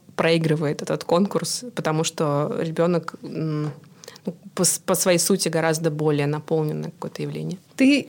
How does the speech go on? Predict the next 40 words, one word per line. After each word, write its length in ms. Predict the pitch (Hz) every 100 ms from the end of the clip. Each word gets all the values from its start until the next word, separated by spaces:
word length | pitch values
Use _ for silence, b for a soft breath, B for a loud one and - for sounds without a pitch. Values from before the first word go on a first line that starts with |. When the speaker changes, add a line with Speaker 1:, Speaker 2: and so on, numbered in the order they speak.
| -
Speaker 2:
писала 460 | 240 247 262 240
про 340 | 226 - 233 226
передоз 460 | 233 226 208 -
Петрановской, 720 | - 208 208 214 294 - 240 190
и 400 | - 208 208 202
вот, 380 | 196 202 -
э, 240 | 214 202 196
все 260 | - - 226
эти 280 | - 202 190
теории, 400 | - 196 294 269
откуда 340 | 220 226 214
берутся 340 | 196 208 214
травмы 380 | 208 214 208 208
у 60 | 196
детей, 480 | 196 190 262 302 -
что 160 | -
это 200 | 220 220
настолько 420 | 208 202 233 233
мешает 360 | 214 208 214 202
расслабиться, 520 | 196 - 269 254 240
что 160 | - 196
порой 280 | 196 202 233
даже 320 | 208 214 196
какать 340 | 196 196 185
болезненно, 540 | 180 180 180 190 180 180
потому 220 | 190 190
что 160 | -
ты 140 | 185 185
думаешь, 300 | 214 269 233
что 140 | -
в 20 |
этот 280 | 196 185 -
самый 320 | - - 202 196
момент 400 | 185 226 302 294
ваша 220 | 196 208
невидимая 500 | 190 208 220 202 190
соединяющая 640 | - 220 214 202 196 -
нить 180 | 214 254
стаи 320 | - 214 214
рвётся. 420 | 208 196 196 -